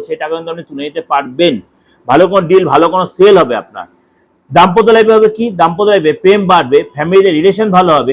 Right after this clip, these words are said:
কিন্তু আপনার খরচ হবে, ফ্যামিলি মেম্বারদের জন্য খরচ হবে, ফ্যামিলিতে কোনো মেম্বারে শরীর টেন ডিজিজ হবে, কোনো ইনফেকশন ডিজিজ বা গাড়ি পিছনে খরচ বা পড়ে গিয়ে চোট আঘাত, এগুলো কিন্তু আপনার হতে পারে। অর্থাৎ এটা কিন্তু overall আপনাদের প্রেজেন্ট করছি।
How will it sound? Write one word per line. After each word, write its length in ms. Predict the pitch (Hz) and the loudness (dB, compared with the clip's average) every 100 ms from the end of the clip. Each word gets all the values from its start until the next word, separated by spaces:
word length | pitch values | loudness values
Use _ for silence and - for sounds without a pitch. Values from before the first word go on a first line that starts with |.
| 135 | -4
কিন্তু 160 | 190 185 | -4 -4
আপনার 140 | 165 156 | -6 -6
খরচ 220 | 160 185 185 | 0 0 2
হবে, 120 | 190 143 | 0 0
ফ্যামিলি 200 | 147 165 156 | -4 -8 -6
মেম্বারদের 380 | 147 170 165 143 | -6 -6 -6 -6
জন্য 120 | 135 143 - | -8 -8 -4
খরচ 160 | 147 | -4
হবে, 120 | 139 139 | -4 -10
ফ্যামিলিতে 240 | 139 156 - | -10 -12 -12
কোনো 120 | 165 135 | -12 -14
মেম্বারে 300 | 143 147 120 - _ _ _ - | -10 -8 -8 -10 _ _ _ 0
শরীর 220 | 190 226 | 2 4
টেন 140 | 220 196 | 2 2
ডিজিজ 160 | 175 180 | 0 0
হবে, 140 | 147 143 156 | 2 0 -2
কোনো 120 | 180 165 | -4 -4
ইনফেকশন 400 | 170 196 190 196 180 | -4 -4 -4 -4 -6
ডিজিজ 200 | 185 160 | -8 -4
বা 80 | 143 160 156 151 135 | -2 -2 -4 -8 -4
গাড়ি 140 | 143 170 | -4 -4
পিছনে 200 | 180 175 | -6 -8
খরচ 180 | 170 165 147 | -6 -6 -6
বা 60 | - | -8
পড়ে 140 | 151 160 | -6 -4
গিয়ে 120 | 165 160 | -6 -10
চোট 140 | 156 | -8
আঘাত, 160 | 160 139 135 | -6 -4 -6
এগুলো 160 | 143 147 | -6 -10
কিন্তু 160 | 151 156 | -10 -10
আপনার 180 | 131 175 220 _ _ _ _ _ _ - | -8 -10 -10 _ _ _ _ _ _ 0
হতে 180 | 170 190 127 | 2 2 -2
পারে। 160 | 87 87 _ _ _ _ _ _ - | -8 -12 _ _ _ _ _ _ -6
অর্থাৎ 240 | 160 226 220 - 175 | -2 0 -2 -6 -4
এটা 100 | 190 220 | 0 0
কিন্তু 120 | 202 160 | 2 2
overall 260 | 175 202 190 | 2 4 2
আপনাদের 300 | 156 156 185 190 | -2 -4 -4 -4
প্রেজেন্ট 280 | 127 113 104 95 | -4 -6 -10 -16
করছি। 260 | 85 _ | -20 _